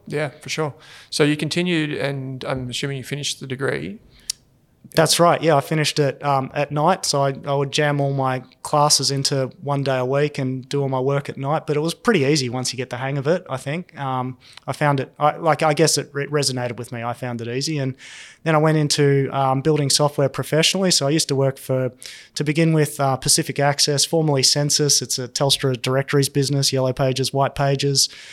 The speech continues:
Speaker 2: I went on to build insurance software for a number of years, which was really interesting. I, you know, I got the opportunity to, to work in the U S as part of that business as a young person. And, um, subsequent to that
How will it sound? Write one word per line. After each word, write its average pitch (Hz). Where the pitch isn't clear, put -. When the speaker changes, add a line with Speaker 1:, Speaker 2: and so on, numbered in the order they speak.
Speaker 2:
I 127
went 151
on 147
to 139
build 143
insurance 151
software 156
for 143
a 139
number 143
of 131
years, 160
which 143
was 135
really 139
interesting. 147
I, 123
you 127
know, 135
I 135
got 139
the 143
opportunity 135
to, 131
to 143
work 147
in 143
the 135
U 139
S 147
as 131
part 139
of 139
that 135
business 143
as 131
a 131
young 139
person. 147
And, 135
um, 143
subsequent 180
to 143
that 160